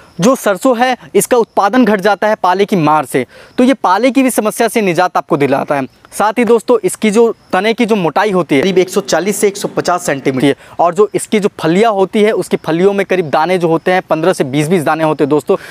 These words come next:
तो ये सब इसकी खास बातें हैं। और आपकी सरसों की जो किस्में हैं उसमें ऑयल परटे-, परसेंटेज जो होते हैं वो बहुत कम होते हैं, लेकिन स्टार एग्री सीड्स के दस पन्द्रह किस्म में दोस्तों ऑयल की जो परसेंटेज है वो करीब तिरालीस से चवालीस परसेंट है, जो कि अपने में एक बहुत बड़ी बात है। और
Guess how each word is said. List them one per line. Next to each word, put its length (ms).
तो 60
ये 120
सब 180
इसकी 200
खास 320
बातें 260
हैं। 200
और 200
आपकी 260
सरसों 300
की 120
जो 120
किस्में 320
हैं 80
उसमें 260
ऑयल 280
परटे-, 360
परसेंटेज 420
जो 100
होते 200
हैं 40
वो 100
बहुत 260
कम 120
होते 180
हैं, 160
लेकिन 340
स्टार 360
एग्री 260
सीड्स 320
के 120
दस 200
पन्द्रह 260
किस्म 320
में 160
दोस्तों 300
ऑयल 280
की 120
जो 80
परसेंटेज 600
है 80
वो 160
करीब 220
तिरालीस 380
से 80
चवालीस 460
परसेंट 400
है, 60
जो 100
कि 140
अपने 340
में 100
एक 100
बहुत 240
बड़ी 200
बात 280
है। 100
और 220